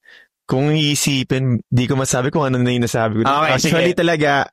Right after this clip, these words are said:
Speaker 1: um, sorry, um, minsan, minsan makakalimutin din talaga ako. Sorry, ah.
Speaker 2: Uncontrollable
Speaker 1: Kasi
Speaker 2: naman siya.
Speaker 1: wala namang perfect.
Speaker 2: Oh, wala namang
Speaker 1: Sorry,
Speaker 2: perfect.
Speaker 1: sorry, sorry talaga. Pero, s-, kung i-re-revise mo siya sa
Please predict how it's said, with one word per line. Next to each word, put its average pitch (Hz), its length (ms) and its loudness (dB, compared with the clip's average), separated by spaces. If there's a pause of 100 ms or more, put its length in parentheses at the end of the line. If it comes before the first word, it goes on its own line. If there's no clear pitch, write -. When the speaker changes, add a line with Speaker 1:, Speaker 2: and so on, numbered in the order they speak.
Speaker 1:
um, 123 240 0
sorry, 151 560 0
um, 123 320 0
minsan, 131 560 0
minsan 208 320 2
makakalimutin 185 720 2
din 165 160 0
talaga 151 480 0
ako. 135 160 0
Sorry, 208 320 0
ah. 143 160 -2
Speaker 2:
Uncontrollable 202 640 2
Speaker 1:
Kasi 170 100 2
Speaker 2:
naman 131 160 0
siya. 104 160 0 (220)
Speaker 1:
wala 131 160 0
namang 131 240 0
perfect. 117 320 -2
Speaker 2:
Oh, 135 160 2
wala 170 240 2
namang 170 160 2
Speaker 1:
Sorry, 170 240 2
Speaker 2:
perfect. 170 80 0
Speaker 1:
sorry, 156 160 2
sorry 131 240 0
talaga. 123 220 0 (260)
Pero, 165 560 0
s-, - 240 -6 (240)
kung 180 400 2 (160)
i-re-revise 160 1120 2
mo 131 40 -2
siya 120 120 -2
sa 123 100 -2